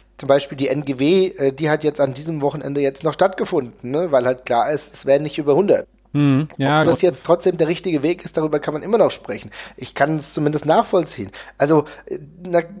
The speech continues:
Speaker 1: aber sollten wir jetzt dauerhaft Veranstaltungen für über hundert, äh, für unter hundert Leute machen? Ich weiß auch nicht, ob das so sinnvoll ist, ne?
Speaker 2: Mhm. Ja, vermutlich nicht. Also das ist ja, ich meine, ich, die Promotions können ja auch am wenigsten dafür. Also sie, es, man muss ja auch sagen, es ist für die wahnsinnig schwierig, sowas aus
Speaker 1: Auf jeden
Speaker 2: eigener,
Speaker 1: Fall.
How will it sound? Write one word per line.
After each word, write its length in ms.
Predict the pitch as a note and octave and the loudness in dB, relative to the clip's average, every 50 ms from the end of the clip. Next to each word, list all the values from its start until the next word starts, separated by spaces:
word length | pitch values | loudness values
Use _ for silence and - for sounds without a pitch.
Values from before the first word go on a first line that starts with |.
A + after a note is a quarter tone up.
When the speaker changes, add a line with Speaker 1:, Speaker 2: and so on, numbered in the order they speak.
| - E3+ - | -18 -4 -2
Speaker 1:
aber 180 | D3 C#3+ D3+ | 2 2 4
sollten 320 | C#3 D3 D#3 E3 D#3+ E3+ E3+ | 4 4 4 4 2 -2 -2
wir 80 | D#3 | 0
jetzt 240 | D3+ D3+ D3 C#3 - | 0 0 -2 0 0
dauerhaft 360 | D3+ D#3 E3+ D3 D#3+ D#3+ - | 2 2 2 2 2 0 0
Veranstaltungen 520 | - B2+ C3+ F3 - - D#3 D3 D3 D3+ D3 | 2 2 2 2 4 2 2 4 4 0 -2
für 140 | - - | -2 -4
über 240 | D3+ D#3 D3+ E3 C#3+ | -4 2 2 4 4
hundert, 260 | G#3 E4+ C4+ G3+ E3+ | 4 2 0 -4 0
äh, 140 | - E3+ D#3+ D3 | 2 2 2 2
für 120 | - D3+ | 0 -4
unter 200 | E3 F#3+ G3+ F3+ | -4 -2 0 0
hundert 300 | E3+ G#3+ C#4+ B3+ A3+ A3 | -2 0 2 0 2 2
Leute 240 | G#3 G3+ G3+ G3 G3 | 2 2 2 2 -2
machen? 260 | F#3+ F3+ D#3 E3+ E3+ | -2 -2 -2 -2 -2
Ich 180 | E3+ E3+ D#3+ D#3 | -4 -8 0 2
weiß 200 | D#3+ E3 E3 - | 2 2 4 0
auch 100 | G3 C#4+ | -2 -2
nicht, 160 | C#4+ F#3+ B2+ | 0 -2 -2
ob 80 | B2 | -2
das 120 | - A#2+ G#2+ | -2 -4 -4
so 100 | A2+ G#2+ | -4 -8
sinnvoll 380 | G2+ A2 G2 G#2 - - C#2+ | -8 -10 -10 -10 -10 -10 -10
ist, 200 | C2 F#2 - - | -10 -14 -12 -8
ne? 380 | B2+ B2+ B2+ B2+ B2 A#2+ A#2+ A#2 | -6 -4 -2 -2 -2 -4 -6 -6
Speaker 2:
Mhm. 80 | A#2 C3 | -6 -4
Ja, 220 | B2+ A#2+ A#2+ B2 | -2 -2 -2 -2
vermutlich 400 | - - B2+ B2+ C3 C3 C3 A#2+ | -2 -2 -2 -2 -2 -2 -2 0
nicht. 180 | C3+ D3 D3 D3+ | 0 2 2 2
Also 140 | C3+ C3 C#3 | 2 4 4
das 160 | C#3+ C3+ C3+ | 2 2 2
ist 120 | E3 C#3+ | 2 2
ja, 140 | F3 D#3+ D#3 | 4 4 4
ich 140 | - D#3 E3+ | 4 4 2
meine, 160 | F3 E3 D#3+ | 2 2 2
ich, 440 | D#3+ C#3 C#3 D3+ D#3+ D#3+ - - D3 D3 | 2 0 -2 -4 -4 -6 -6 -8 -10 -8
die 240 | D#3+ D3+ D3 D#3 D#3 | -8 -4 -4 -4 -2
Promotions 440 | - E3 D3+ D3+ F#3+ - F#3 D#3 | 0 0 2 2 2 2 0 0
können 140 | - - F3+ | 0 0 2
ja 80 | F3 E3 | 2 2
auch 100 | D#3+ - | 2 2
am 100 | E3 D3+ | 2 2
wenigsten 340 | D#3+ E3+ E3 - - D#3 C#3+ | 2 2 0 -2 -2 0 0
dafür. 340 | C#3+ - - C#3+ C#3+ D3 | 0 0 2 2 2 4
Also 240 | C3 B2 B2 B2+ C3 | 4 2 0 0 -2
sie, 120 | C3 C#3+ C#3+ | -4 -4 -6
es, 200 | C3+ - C#3 - | -8 -10 -6 -2
man 120 | D#3+ D3+ | -2 -2
muss 100 | D3+ - | 0 0
ja 80 | E3 - | -2 -2
auch 140 | D#3 - | -2 -2
sagen, 260 | - D3+ D3+ D3+ D3+ C3+ | 0 0 2 2 0 -4
es 100 | - - | -6 -8
ist 120 | C#3+ - | -8 -6
für 100 | - D3 | -4 -2
die 120 | D#3 D#3+ | -2 2
wahnsinnig 400 | C#3 B2+ C#3 E3+ D#3+ D#3+ D3+ D3+ | 4 4 4 4 4 0 -2 -4
schwierig, 340 | - - D#3 D#3 D#3 D#3+ - | -4 -4 -2 -2 -2 -2 -2
sowas 200 | - C#3 C#3+ C#3 | -2 -4 -4 -4
aus 120 | D3+ C#3 - | -4 -6 -2
Speaker 1:
Auf 100 | D#3+ D3+ | 0 0
jeden 200 | - - D#3 D3 | 0 0 0 0
Speaker 2:
eigener, 200 | D3 D3 D3 A#3+ | 0 0 0 -2
Speaker 1:
Fall. 80 | A#3 | -4